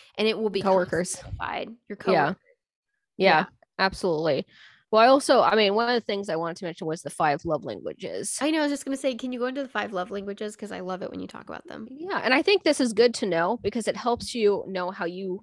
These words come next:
Speaker 2: love and express love to people.
Speaker 1: Mm-hmm.
Speaker 2: And if, when you get close to people, you can realize what theirs are.
Speaker 1: Yeah.
Speaker 2: So
Speaker 1: Yeah, how you receive it and how your significant other or somebody else in your life receives it. Yeah.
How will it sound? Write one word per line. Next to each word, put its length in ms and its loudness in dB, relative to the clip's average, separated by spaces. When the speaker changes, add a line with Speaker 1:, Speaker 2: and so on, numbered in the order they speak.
Speaker 2:
love 220 0
and 80 -6
express 680 -6
love 260 -2
to 100 -6
people. 400 -4
Speaker 1:
Mm-hmm. 180 -12
Speaker 2:
And 320 0
if, 160 -2
when 200 -2
you 60 -2
get 160 -2
close 240 -4
to 80 -14
people, 240 -4
you 100 -2
can 140 -4
realize 320 -2
what 140 -6
theirs 260 -4
are. 300 -6
Speaker 1:
Yeah. 360 0
Speaker 2:
So 160 2
Speaker 1:
Yeah, 180 8
how 80 8
you 220 0
receive 320 -2
it 40 -2
and 80 -6
how 120 -2
your 160 -4
significant 560 -10
other 200 -8
or 40 -8
somebody 260 -10
else 200 -10
in 60 -10
your 120 -10
life 240 -10
receives 400 -12
it. 160 -14
Yeah. 240 -8